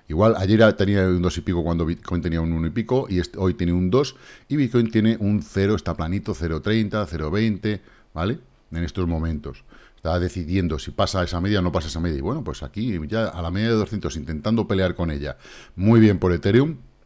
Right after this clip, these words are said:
En la parte de las, de las acciones tokenizadas, pues tenemos un mercado más bien plano. ¿Veis? Están todos en cero menos, en negativo cero nueve,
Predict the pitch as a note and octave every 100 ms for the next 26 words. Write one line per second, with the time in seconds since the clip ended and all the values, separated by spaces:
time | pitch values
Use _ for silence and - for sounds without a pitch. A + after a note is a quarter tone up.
0 | - - _ _ - A#2+ A2+ A2+ A#2 A2
1 | A2+ G#2+ G#2+ G#2 G2+ - - - - -
2 | F#2 A2 G#2+ A#2 A2+ A#2+ A2 A2+ A2 A#2+
3 | A2+ D3+ F3 - - - - - G#2+ D3+
4 | D#3+ D#3 D3 D3 D3 D3 D3 C#3 D3 D3
5 | C#3 B2 C3+ A#2+ A2+ C3+ C3+ D#3+ B3 A#2+
6 | F#2+ - - C3+ C3+ E2 - F#2+ F#2+ G2+
7 | F#2+ G2 F2+ F2+ F2 - G2+ F#2 F#2+ F#2+
8 | F#2 A2 A2+ G#2 A2 A2 D#3 D#3 D3+ D3+
9 | C#3 G#2+ F2 F2+ F2+ F#2 F#2+ G2 G2